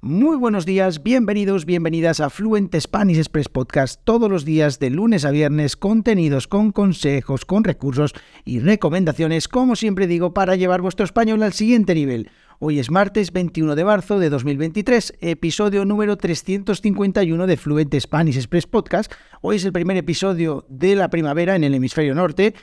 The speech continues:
y además este episodio era un episodio que originalmente, pues, estaba pensado para que fuera ayer lunes, pero la verdad es que ayer no he podido grabar y hoy, pues, eh, me salté ese lunes, la verdad es que me lo comí y hoy, pues, estoy re-, grabando, eh, o voy a responder estas preguntas de martes, que en realidad, pues, siempre lo hago los lunes, pero no pasa nada.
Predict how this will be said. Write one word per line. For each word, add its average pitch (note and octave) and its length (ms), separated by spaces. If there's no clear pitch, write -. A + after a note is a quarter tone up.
y E3+ 60
además G3 380
este G3 240
episodio F#3+ 420
era G3+ 80
un F#3 80
episodio F3 400
que F3 80
originalmente, E3 680
pues, D#3+ 140
estaba D#3 300
pensado D#3 320
para F3 160
que C#3 80
fuera D3 240
ayer C#3+ 240
lunes, F#3 260
pero B2 140
la C3 80
verdad C#3+ 200
es E3 120
que F3 60
ayer D#3+ 200
no E3+ 260
he G3 40
podido E3+ 320
grabar D3+ 360
y D#3 160
hoy, F3 140
pues, F3 380
eh, C#3+ 360
me D3+ 160
salté C#3 600
ese B2+ 220
lunes, A#2 300
la A#2+ 80
verdad A#2+ 220
es - 80
que C#3 80
me B2+ 100
lo B2 80
comí G#3 300
y F#3+ 140
hoy, G#3+ 120
pues, G3 200
estoy F#3 200
re-, F3+ 120
grabando, F3 640
eh, C3+ 60
o C3 180
voy F3 160
a F3 40
responder D#3+ 360
estas D#3+ 200
preguntas D#3+ 580
de C3 120
martes, F3 400
que D#3 120
en C#3+ 100
realidad, D3 360
pues, C#3 120
siempre C#3 240
lo D3+ 60
hago E3+ 100
los G#3 160
lunes, G3+ 260
pero G3 360
no C4+ 180
pasa B2 180
nada. E2+ 260